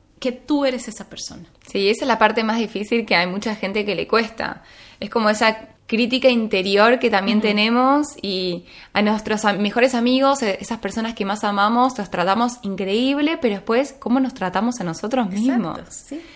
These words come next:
Speaker 2: Y es ahí hacer ese trabajo, decir, No, a ver, ¿Qué cosas me hacen bien? ¿Qué cosas no? ¿Y qué puedo integrar para tener una vida más saludable?
Speaker 1: Sí, sí, para cuidar de la salud que tienes, antes
Speaker 2: Mm.
Speaker 1: de que llegues a un,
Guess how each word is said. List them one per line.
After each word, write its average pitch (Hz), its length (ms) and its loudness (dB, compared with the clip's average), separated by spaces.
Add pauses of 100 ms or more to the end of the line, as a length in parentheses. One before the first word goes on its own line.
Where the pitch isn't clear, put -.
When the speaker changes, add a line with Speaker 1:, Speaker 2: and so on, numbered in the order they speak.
(280)
Speaker 2:
Y 185 80 0
es 233 140 2
ahí 233 240 6
hacer 240 200 6
ese 240 160 6
trabajo, 208 520 8
decir, 202 340 2
No, 190 380 0 (160)
a 190 140 2
ver, 180 340 0 (400)
¿Qué 262 140 2
cosas 311 260 2
me 285 80 4
hacen 254 240 2
bien? 294 480 4
¿Qué 262 180 0
cosas 262 340 -2
no? 226 440 4
¿Y 196 100 -6
qué 240 200 0
puedo 254 240 6
integrar 208 840 4
para 185 160 0
tener 202 160 -2
una 226 80 2
vida 226 180 2
más 220 140 -4
saludable? 180 580 -4
Speaker 1:
Sí, 311 360 -6
sí, 269 320 -12
para 247 240 0
cuidar 269 360 -4
de 392 80 -6
la 220 120 -6
salud 185 340 -8
que - 140 -16
tienes, 170 400 -10
antes 233 400 0
Speaker 2:
Mm. - 20 -6
Speaker 1:
de 269 100 -6
que 226 120 -8
llegues 214 360 -6
a 202 120 -6
un, 233 320 -4